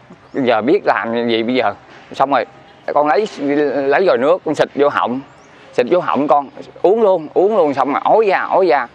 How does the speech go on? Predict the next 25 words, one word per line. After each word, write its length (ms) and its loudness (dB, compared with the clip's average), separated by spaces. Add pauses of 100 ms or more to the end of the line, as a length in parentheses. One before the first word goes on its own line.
ói 240 -2
hết 240 0
cơm 240 2
mà 120 0
nó 180 -6
cũng 220 -16 (100)
không 180 -4
chịu 160 0
ra, 240 2
nó 180 -6 (140)
cứ 160 2
nằm 220 -4
ở 60 0
đó 200 2
không. 160 -6 (380)
Xong 120 -2
rồi 100 0
nhìn 220 0
ra 200 2
là 100 -2
mới 160 -2
thấy, 240 0
ờ, 680 -2
sư 120 -4
đệ, 360 -2